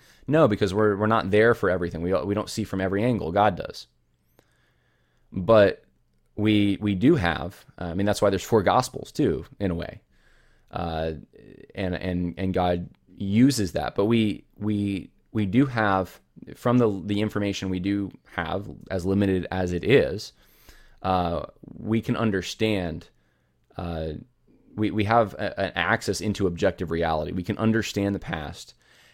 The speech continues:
and the attempt should be to reconstruct what happened, what actually took place. And then I think a second part of that is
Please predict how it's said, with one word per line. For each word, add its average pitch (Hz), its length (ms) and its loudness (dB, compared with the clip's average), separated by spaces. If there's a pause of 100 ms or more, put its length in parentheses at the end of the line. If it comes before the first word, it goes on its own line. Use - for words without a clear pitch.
(120)
and 107 140 0
the 107 80 2
attempt 131 460 0
should 110 200 -4
be 95 260 2
to 90 120 -4
reconstruct 92 720 -4
what - 120 -6
happened, - 360 -10
what 104 380 2
actually 98 500 -2
took - 240 -10
place. - 480 -6 (560)
And 117 100 2
then 135 100 6
I 135 80 6
think 131 160 -2
a 107 40 0
second 175 420 0
part 92 280 0
of 87 80 -2
that 85 320 -4
is 95 420 2